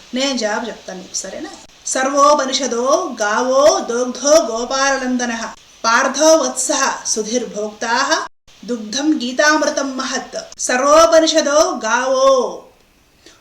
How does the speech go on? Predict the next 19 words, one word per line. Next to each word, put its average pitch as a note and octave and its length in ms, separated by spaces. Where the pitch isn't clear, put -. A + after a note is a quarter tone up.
ఉపనిషత్తులు C#4 600
వేదాలన్నీ A#3+ 920
కూడా A3 500
గోమాతగా A#3 640
నిలబడి G3+ 320
ఉంటే G#3+ 680
ఆ B3 140
వేదసారము, B3+ 1040
ఉపనిషత్ C#4 1040
సారము B3+ 680
ఏదైతే A3 400
ఉంటుందో G#3 840
దానిని A#3+ 880
ఆ A3 280
గోమాతలో D4 640
నుండి C4+ 240
పాలుగా E4 880
పితికినవాడు D4 800
గోపాలనందనః B3+ 1000